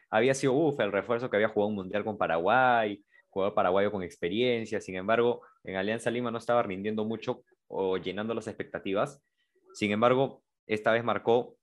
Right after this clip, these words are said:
eh, su primer gol con el cuadro blanquiazul. Y, y ahora, y en Sport Huancayo descontó Liliu, este jugador brasileño creo que, que es.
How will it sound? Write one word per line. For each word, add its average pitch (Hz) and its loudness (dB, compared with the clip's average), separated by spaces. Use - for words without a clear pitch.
eh, 95 -4
su - -10
primer 117 -2
gol 151 4
con 104 -4
el 95 -6
cuadro 117 4
blanquiazul. 113 2
Y, 170 -2
y 107 0
ahora, 135 6
y 110 -2
en 110 -2
Sport 139 0
Huancayo 156 2
descontó 139 -2
Liliu, 107 0
este 107 -4
jugador 110 2
brasileño 107 -2
creo 82 -4
que, 76 -8
que 82 -4
es. - -14